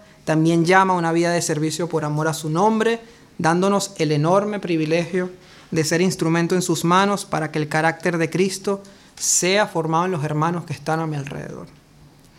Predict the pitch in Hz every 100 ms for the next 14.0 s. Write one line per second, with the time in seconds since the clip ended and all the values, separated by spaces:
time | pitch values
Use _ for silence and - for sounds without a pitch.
0 | - - - - - 160 - 156 190 214
1 | 147 - 175 180 156 180 180 175 180 156
2 | 156 160 180 190 190 185 165 160 156 160
3 | 175 175 165 165 160 185 170 156 - 165
4 | 165 156 147 151 175 175 165 147 - 160
5 | 156 151 147 - 165 165 156 - 175 180
6 | 180 180 - - - - 160 151 175 190
7 | 190 190 175 165 160 156 165 185 175 165
8 | 156 175 185 143 170 147 151 147 147 143
9 | 196 214 226 233 214 - - - - -
10 | - - - 147 160 156 165 147 151 156
11 | 151 156 156 165 - 147 165 147 160 160
12 | - - 135 151 151 160 156 - 160 160
13 | 139 147 165 170 170 143 143 165 175 180